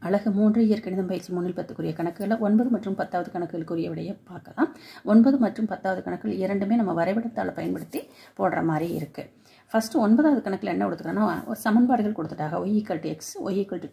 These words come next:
two X, Y equal to three X, Y equal to five X. இந்த சமன்பாடுகளை வரைபடங்களை வந்து ஒரே வே-,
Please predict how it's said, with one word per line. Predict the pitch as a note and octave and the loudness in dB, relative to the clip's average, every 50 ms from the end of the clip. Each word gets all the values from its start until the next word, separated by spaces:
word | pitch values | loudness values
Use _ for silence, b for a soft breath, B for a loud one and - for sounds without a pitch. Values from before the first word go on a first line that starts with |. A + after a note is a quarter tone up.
| - | -8
two | E3+ E3 D#3+ G#3+ B3+ | -8 -6 -4 -6 -6
X, | B3 - A3 G3 | -6 -8 -8 -6
Y | F#3 G3 | -6 -6
equal | F#3+ - - D#3 D#3+ | -8 -8 -10 -10 -10
to | - D#3 - | -12 -12 -10
three | - F3 A3+ C#4 | -8 -6 -6 -6
X, | C4+ - - - | -6 -8 -8 -8
Y | - - - | -6 -6 -8
equal | F#3 - - - - | -10 -10 -12 -10 -10
to | A3 - - | -10 -8 -8
five | F3+ D#3 E3 - - | -8 -8 -8 -10 -12
X. | - - - E3+ | -12 -10 -8 -8
இந்த | F#3 E3+ D#3+ - | -8 -8 -8 -10
சமன்பாடுகளை | - E3 F3+ G#3 G#3+ G#3 G#3 F#3+ - F3+ F3+ E3+ D#3 D3 - F#3+ B3+ - - B B B B B B B B B - | -10 -8 -4 -2 -2 0 0 -2 -2 -4 -6 -8 -8 -8 -4 -4 -4 -4 -4 B B B B B B B B B 4
வரைபடங்களை | G3+ G3+ A3+ B3 C4 G#3 F#3 E3+ E3 D#3+ D#3 D3+ | 4 6 6 6 4 4 2 2 0 0 0 0
வந்து | D#3 C#4 C4+ - F#3+ | -2 -2 -2 -2 -4
ஒரே | F3+ - G#3 A3+ C4+ D#4+ G4 F4+ C4 | 0 2 4 4 4 4 4 2 2
வே-, | G#3 E3+ F3 F3 E3+ | 0 0 -2 -4 -4